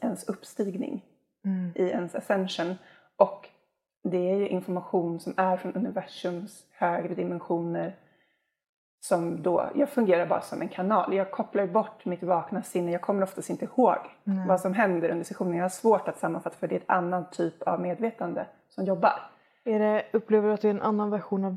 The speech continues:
Speaker 2: dig?
Speaker 1: Ja,
Speaker 2: Din
Speaker 1: min
Speaker 2: själ,
Speaker 1: röst
Speaker 2: eller?
Speaker 1: blir ju helt annorlunda
Speaker 2: Mm.
Speaker 1: när jag
Speaker 2: Mm.
Speaker 1: kanaliserar. Det är en helt annan, jag har aldrig egentligen tyckt om min röst. Jag tyckte
Speaker 2: Nej.
Speaker 1: att den har varit lite för gäll och lite för
Speaker 2: Mhm.
Speaker 1: skrikig och så.
Speaker 2: Mm.
Speaker 1: Och sen så under när jag höll på här,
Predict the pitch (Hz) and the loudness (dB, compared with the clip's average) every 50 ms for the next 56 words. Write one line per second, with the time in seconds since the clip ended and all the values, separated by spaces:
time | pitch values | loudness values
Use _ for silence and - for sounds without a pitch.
0 | - - 339 - - - 254 262 - _ _ _ _ _ _ _ _ _ - - | -4 -2 -2 -2 -2 -2 -8 -10 -10 _ _ _ _ _ _ _ _ _ -8 -4
1 | 180 185 190 196 240 233 226 196 208 214 262 247 208 202 - 339 349 - - 214 | 0 2 4 4 4 4 2 0 2 4 4 4 6 6 4 4 2 -2 -2 -2
2 | 208 208 202 202 196 185 185 170 170 175 185 226 220 196 190 - 175 170 170 175 | 0 0 0 2 2 2 2 2 0 0 0 0 0 0 0 0 -2 -2 -2 0
3 | 175 196 196 190 190 196 - 190 240 269 - - 214 190 185 196 190 190 180 175 | 2 2 2 4 2 2 2 2 0 -2 -4 -2 0 0 2 2 0 0 -2 -2
4 | 165 170 - - 170 160 160 170 196 240 214 180 185 180 185 180 180 180 - 277 | -2 -4 -2 0 0 0 2 0 0 0 0 0 0 0 0 0 -2 0 2 2
5 | 247 247 - 175 175 170 180 - - - _ _ _ - - 180 190 - - 208 | 2 2 0 -4 -4 -4 -6 -8 -14 -20 _ _ _ -4 -2 0 2 4 4 4
6 | 190 - - 190 - 180 - - 170 - - 185 - - 202 214 214 196 180 175 | 4 2 -2 -2 -4 -4 -4 -6 -8 -6 -8 -8 -2 0 0 0 2 0 -2 -2
7 | 170 170 156 147 139 - - - - - _ - - _ _ - - - - 220 | -2 -2 -2 -2 -2 -4 -6 -14 -16 -18 _ -20 -20 _ _ -14 -12 -4 -2 0
8 | 196 202 190 190 180 180 170 170 170 170 - 170 - - 185 - - 180 165 190 | 0 2 0 0 0 0 0 0 -2 -2 -4 -8 -6 -8 -10 -6 -4 -2 4 4
9 | 214 226 220 208 208 196 185 - - - 165 - 170 - - 151 - - - _ | 4 4 4 -2 -4 -4 -4 -2 -2 -4 -4 -6 -6 -6 -4 -6 -6 -6 -12 _
10 | _ _ - 208 208 202 196 202 196 180 165 208 214 190 180 185 180 - - - | _ _ -2 0 2 2 4 4 4 4 2 2 0 0 0 0 0 -2 -2 -6
11 | - - - - - - 254 196 190 185 180 190 196 196 208 202 208 - 220 202 | -6 -6 -8 -18 -14 -6 -4 -2 -2 -2 -2 -4 -4 -2 -2 -2 0 2 0 2
12 | - 190 196 233 226 214 208 202 190 185 180 185 202 175 170 - - 185 180 180 | 2 2 2 2 2 2 2 2 2 2 0 -2 -2 -4 -4 -2 0 2 2 2
13 | 180 165 170 175 - | 2 0 0 -2 -4